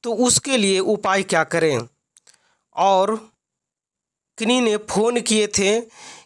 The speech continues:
कि मेरे बेटी ससुराल घर नहीं जाती है और मेरे बेटी किसी दूसरे लड़के से प्रेम करता है, तो इसके छुड़ाने के लिए मैं उपाय क्या करूं।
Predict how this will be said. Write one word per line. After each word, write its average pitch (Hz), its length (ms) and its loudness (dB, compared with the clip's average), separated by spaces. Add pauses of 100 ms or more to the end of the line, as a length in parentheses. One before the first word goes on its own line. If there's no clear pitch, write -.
(140)
कि 233 340 2
मेरे 226 640 0 (180)
बेटी 202 520 0 (240)
ससुराल 220 680 2
घर 175 200 0
नहीं 170 260 0
जाती 147 320 0
है 135 280 0 (1300)
और 185 280 2
मेरे 214 260 0
बेटी 233 320 -2
किसी 220 380 4
दूसरे 208 440 0
लड़के 196 360 0
से 160 340 2 (380)
प्रेम 185 260 0
करता 160 360 -4
है, 127 380 -2 (880)
तो 240 140 -4
इसके 254 480 2
छुड़ाने 220 580 2
के 226 180 -2
लिए 170 320 0 (280)
मैं 190 280 2
उपाय 208 480 0
क्या 202 240 0
करूं। 151 420 -2